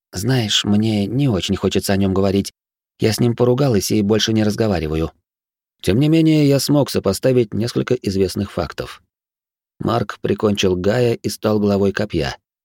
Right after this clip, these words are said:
Зачем? Вероятно, чтобы получить полную свободу действий вне территории колонии. Ведь если развязаны руки и все твои люди надежны, можно собрать гораздо больше рун и звездной крови, чем узнает руководство Фригольда.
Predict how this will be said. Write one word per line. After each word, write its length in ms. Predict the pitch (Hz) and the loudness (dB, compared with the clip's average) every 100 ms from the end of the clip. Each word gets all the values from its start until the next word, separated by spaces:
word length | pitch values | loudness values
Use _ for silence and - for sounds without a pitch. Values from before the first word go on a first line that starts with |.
| _ _ - | _ _ -8
Зачем? 500 | 98 - - 65 - _ _ _ _ _ _ _ - | -6 -4 -4 -4 -8 _ _ _ _ _ _ _ -6
Вероятно, 480 | 71 78 92 104 104 | -4 0 0 2 0
чтобы 260 | - 101 90 | 0 0 2
получить 500 | 92 92 113 - - | 0 2 0 -2 -4
полную 360 | 110 104 104 | 0 2 2
свободу 400 | 101 104 98 98 | 2 0 0 0
действий 440 | 98 127 110 107 90 | 2 0 0 0 -2
вне 260 | 90 98 | 0 -2
территории 540 | 92 92 90 107 95 92 | 0 0 0 0 0 0
колонии. 540 | 104 101 80 69 64 _ _ _ _ _ - | 0 -2 -2 -4 -10 _ _ _ _ _ -8
Ведь 260 | 85 85 - | -4 -4 -2
если 340 | 87 101 - | -2 0 0
развязаны 600 | 107 104 98 107 107 107 | 0 0 0 0 2 2
руки 420 | 95 90 104 101 - _ _ | 2 0 0 -2 -4 _ _
и 140 | - - | -8 -6
все 200 | - 107 | -2 -2
твои 280 | 98 92 92 | 0 0 2
люди 240 | 107 101 | 2 2
надежны, 600 | 95 87 98 107 127 127 _ _ _ _ - | 0 0 0 2 0 -2 _ _ _ _ -4
можно 260 | 147 127 131 | 0 2 2
собрать 380 | 127 123 120 113 | 2 2 2 2
гораздо 400 | 123 117 113 120 | 2 2 0 2
больше 340 | 104 87 98 | 2 0 0
рун 220 | 101 104 | 0 2
и 40 | 95 | 2
звездной 340 | 101 98 98 | 0 0 0
крови, 280 | 117 127 131 | 2 2 2
чем 280 | - 110 107 | 0 -2 -2
узнает 460 | 104 92 98 98 | -4 -2 -2 0
руководство 480 | 98 92 92 87 92 | -2 -2 -2 0 -2
Фригольда. 560 | - 95 87 73 - | 0 -2 -2 -4 -6